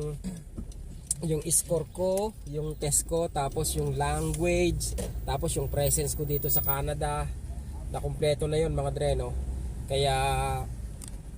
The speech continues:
inaantay ko na lang yung email nila at hopefully, para na yung sa oath taking, mga dre, no? Si Rainiel,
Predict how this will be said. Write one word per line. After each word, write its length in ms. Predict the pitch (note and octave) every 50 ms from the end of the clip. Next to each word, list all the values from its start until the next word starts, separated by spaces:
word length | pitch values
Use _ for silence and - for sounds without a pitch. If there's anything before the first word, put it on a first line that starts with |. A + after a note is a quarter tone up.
| - - -
inaantay 480 | E3+ E3 D#3 D3+ D3 D3+ C#3+ D#3+ D#3+ D3
ko 80 | D#3+
na 160 | E3 E3+ F3 E3
lang 240 | D3+ C3+ C#3 D3 D3 C#3+
yung 160 | C#3+ C#3 C#3 C#3+ C#3 C#3+ C#3+ C#3+ C#3+ C#3+ C#3+ C#3+ C#3+ C#3 - -
email 480 | - E3 D#3+ D#3 D#3 D#3 D#3 D#3+ E3 E3
nila 320 | D3+ D3 C3+ C3 B2 C3+
at 80 | C#3 - B2+
hopefully, 560 | C#3 D#3 D#3 D3 - D#3+ D#3 C#3+ C#3+ C#3 C#3 C3+ B2+ - -
para 240 | C3 C3+ C#3 C#3+
na 160 | C#3 C#3+ D3 D3
yung 160 | D3 C#3 -
sa 80 | E3 - E3
oath 160 | E3 D3+ -
taking, 400 | - D#3 D3+ C#3 - - D3+ C#3+
mga 240 | C#3+ C3+ C3 C3+ C3
dre, 240 | B2+ C3 C3 B2+ A#2+
no? 80 | A#2 A2+ A#2 - - - - - - - - - - - - - - - - - - - - - - - - - - - - - - - - - - - - - - - - - - - - - - - - - - - - - -
Si 160 | - - F3+ F3+
Rainiel, 640 | G#3+ G#3+ G3+ G3 F#3 E3+ D#3+ D#3+ D#3 D#3+ E3 E3